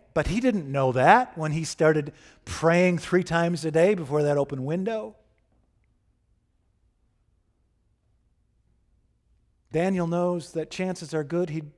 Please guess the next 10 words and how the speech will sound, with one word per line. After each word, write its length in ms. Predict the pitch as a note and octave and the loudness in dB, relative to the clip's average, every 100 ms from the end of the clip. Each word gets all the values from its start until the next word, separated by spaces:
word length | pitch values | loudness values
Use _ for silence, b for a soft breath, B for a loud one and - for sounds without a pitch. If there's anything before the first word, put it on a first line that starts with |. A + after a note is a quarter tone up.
| _ _ | _ _
be 80 | C#3 | -14
torn 440 | - - D#3+ E3 C3+ | -14 -12 -12 -10 -8
limb 500 | C3 D#3 F3 F3+ E3 | -6 -4 -4 -4 -8
from 280 | D#3 C3 C#3 | -10 -8 -6
limb 260 | D#3+ F3 | -4 -4
by 120 | C#3+ C#3 | -4 -4
that 220 | C3+ - | -6 -10
pride 460 | - D3 D3+ D#3+ | -4 -2 0 0
of 80 | D3+ | -4
lions. 800 | D3 D3+ E3 E3 E3+ F3+ D#3+ | -8 -10 -10 -10 -14 -16 -20